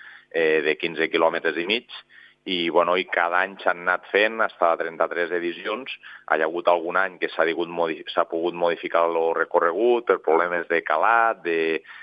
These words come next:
de condicions meteorològiques, i enguany ha sigut, eh, pues,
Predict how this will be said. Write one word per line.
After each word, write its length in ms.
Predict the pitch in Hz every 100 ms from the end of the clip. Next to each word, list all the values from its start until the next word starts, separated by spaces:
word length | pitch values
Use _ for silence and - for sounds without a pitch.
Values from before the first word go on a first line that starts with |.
| - -
de 300 | 82 82 78
condicions 520 | 82 80 78 85 82
meteorològiques, 840 | 85 87 85 95 104 101 110 117 - - - - -
i 120 | 90
enguany 420 | 85 85 90 95
ha 60 | 92
sigut, 360 | - 90 95 92
eh, 840 | 90 87 85 82 80 76 73 67 - 52 55 -
pues, 160 | -